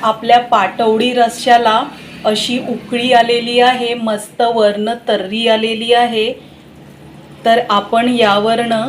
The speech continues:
आता थोडंसं खोबरं कीस टाकायचं, म्हणजे पाटवडी रस्सा खाताना मस्त लागेल.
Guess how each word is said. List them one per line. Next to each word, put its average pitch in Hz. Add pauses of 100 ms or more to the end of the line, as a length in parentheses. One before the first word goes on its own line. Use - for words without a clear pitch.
आता 208 (560)
थोडंसं 247
खोबरं 214
कीस 240
टाकायचं, 233
म्हणजे 233
पाटवडी 220
रस्सा 220
खाताना 226 (460)
मस्त 208
लागेल. 226